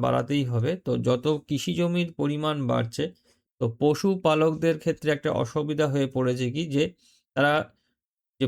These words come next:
পশু পালন করা, অর্থাৎ পশুদের চরানোর জন্যে যে জায়গাটা দরকার, সেটা আস্তে আস্তে কমে আসছে।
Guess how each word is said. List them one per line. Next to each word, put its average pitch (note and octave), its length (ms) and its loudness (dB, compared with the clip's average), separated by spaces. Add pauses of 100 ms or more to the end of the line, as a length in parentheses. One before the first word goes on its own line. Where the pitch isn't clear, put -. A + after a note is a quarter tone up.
পশু D3 340 2 (320)
পালন D3 400 2
করা, A#2+ 260 2
অর্থাৎ B2 300 -4
পশুদের D3+ 460 0
চরানোর C3+ 460 0
জন্যে B2+ 320 0 (600)
যে B2 80 -2
জায়গাটা C#3+ 520 2
দরকার, B2+ 380 2
সেটা D3+ 340 -2
আস্তে C#3 300 -2
আস্তে D3+ 220 -2
কমে D#3 360 0
আসছে। A2+ 340 -4